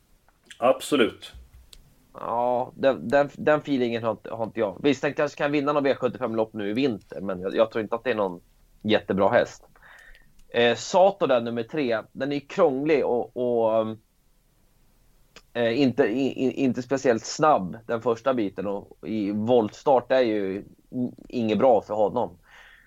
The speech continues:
Speaker 2: Så att jag tror ju att den här Sato, jag tror, jag tror de är kapp honom tidigt från tjugo meters tillägg.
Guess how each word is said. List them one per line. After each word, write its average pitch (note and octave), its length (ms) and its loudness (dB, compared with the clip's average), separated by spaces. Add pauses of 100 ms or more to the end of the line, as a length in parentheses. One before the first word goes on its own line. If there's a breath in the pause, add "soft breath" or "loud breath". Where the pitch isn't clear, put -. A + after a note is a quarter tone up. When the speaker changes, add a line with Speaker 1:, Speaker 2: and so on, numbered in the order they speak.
(300 soft breath)
Speaker 2:
Så - 140 0
att C3 120 0
jag D3+ 180 2
tror D#3 200 2
ju C#3+ 60 4
att C3 400 -2
den B2+ 180 -6
här B2+ 120 -4
Sato, D#3 480 0
jag A2+ 100 -4
tror, C#3+ 260 -2
jag C3 100 -8
tror F3 120 -2
de D#3 60 0
är D3+ 140 -6
kapp - 340 -2
honom C3 300 -2
tidigt C3+ 600 -4
från A#2 160 -8
tjugo A2 280 -2
meters G#2+ 320 -8
tillägg. A2 540 0